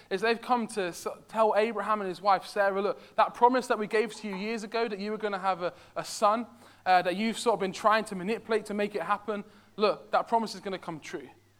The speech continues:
You might be ninety odd, but that promise that I promised you is gonna come true." And actually, in nine months from today, you will give birth to a son. And it happened. You know, sometimes we hear promises from years ago,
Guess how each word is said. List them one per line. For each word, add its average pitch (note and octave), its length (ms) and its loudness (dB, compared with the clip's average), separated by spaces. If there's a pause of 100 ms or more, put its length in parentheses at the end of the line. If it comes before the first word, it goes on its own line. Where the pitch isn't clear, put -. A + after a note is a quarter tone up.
(120)
You F#3+ 80 -4
might G#3+ 220 4
be A3+ 100 0
ninety A3 420 0
odd, G#3 200 2
but F#3 260 2 (180)
that F#3+ 200 2
promise A#3 340 4
that A3+ 100 4
I G3+ 100 6
promised G#3 440 -2
you G3 220 -6 (320)
is E3+ 120 -8
gonna F3+ 200 -4
come E3 240 -10
true." B2 260 -12 (520)
And E3+ 120 0
actually, F#3+ 240 -2
in F3+ 100 -4
nine G#3+ 220 4
months G#3+ 240 2
from A3+ 160 -2
today, E3+ 480 -2 (300)
you F3+ 180 -6
will F3+ 100 2
give F3+ 220 -6
birth D#3+ 480 -2
to D#3 120 -10
a C3+ 60 -8
son. - 300 -10 (1800)
And D#3 100 -10
it D3 40 -12
happened. D#3 320 -10 (680)
You E3 60 -4
know, E3 60 0
sometimes G3+ 480 -2
we F3 80 -10
hear F3 140 -2
promises F3+ 540 -8
from D3 200 -10
years E3 320 -4
ago, F3+ 300 -8